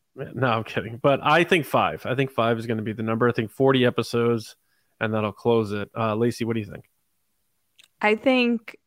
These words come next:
Speaker 2: if we're talking just T V, five. If we're talking more than T V, I think four in a movie.
Speaker 1: All right.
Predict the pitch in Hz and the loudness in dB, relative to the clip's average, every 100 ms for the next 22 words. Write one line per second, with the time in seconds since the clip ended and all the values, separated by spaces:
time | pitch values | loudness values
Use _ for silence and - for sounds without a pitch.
0 | _ _ _ - 277 _ - 180 190 220 | _ _ _ -20 -20 _ -8 -2 -2 0
1 | 214 226 185 185 180 - 185 165 170 190 | -2 -2 2 0 0 -4 -2 0 0 -2
2 | 208 - 147 160 202 226 - 170 190 175 | -4 -4 0 2 0 -2 -6 -6 -4 0
3 | 165 165 170 165 160 160 175 180 202 208 | -2 -2 -4 -4 -4 -4 -4 -6 -6 -2
4 | 196 165 170 160 - 160 151 151 147 - | -2 -4 -8 -8 -6 -4 -6 -10 -14 -16
5 | 165 _ _ _ _ _ _ _ _ _ | -20 _ _ _ _ _ _ _ _ _
6 | _ _ _ _ _ _ - - 135 107 | _ _ _ _ _ _ -18 -8 -6 -4
7 | 123 - | -6 -8